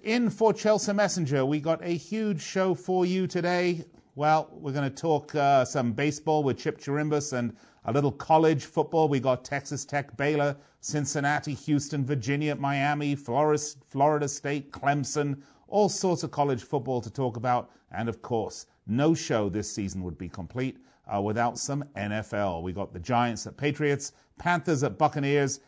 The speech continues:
and the Bengals at Ravens. I'll be joined a little later on the show by our star handicappers,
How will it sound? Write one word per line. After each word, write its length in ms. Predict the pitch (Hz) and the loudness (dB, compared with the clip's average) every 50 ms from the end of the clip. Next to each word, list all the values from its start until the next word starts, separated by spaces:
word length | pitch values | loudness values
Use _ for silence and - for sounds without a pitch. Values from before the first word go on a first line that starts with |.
| _ _ - | _ _ -6
and 220 | 85 117 139 135 | -4 -2 0 0
the 100 | 135 131 | 0 -2
Bengals 680 | 104 92 - 123 135 135 127 131 131 127 127 127 110 - - - | -2 0 0 0 0 2 2 0 0 0 0 -2 -4 -6 -6 -2
at 240 | 120 120 123 117 - | 0 0 0 0 -2
Ravens. 480 | 110 110 123 127 120 98 110 95 85 110 | -2 0 0 0 0 0 -2 -4 -2 0
I'll 100 | 117 120 | 0 0
be 140 | 113 120 104 | 0 -2 -2
joined 320 | 92 123 123 127 127 113 | -2 0 0 0 0 0
a 60 | 107 | 0
little 180 | 113 120 117 117 | -2 -2 0 0
later 220 | 117 120 110 117 | -2 -2 -2 -2
on 120 | 117 113 110 | -2 -2 -4
the 80 | 110 | -6
show 280 | 101 - 139 139 156 151 | -4 -2 0 0 0 2
by 220 | 120 139 139 139 | 2 2 2 2
our 280 | - 160 143 135 135 123 | 2 2 2 2 2 0
star 460 | - - - - 190 185 170 151 127 | -4 -4 0 2 4 6 6 4 4
handicappers, 760 | 131 165 175 175 160 113 139 127 131 123 - 107 98 87 - | 2 0 0 0 -2 0 2 2 2 2 2 -2 -4 -4 -6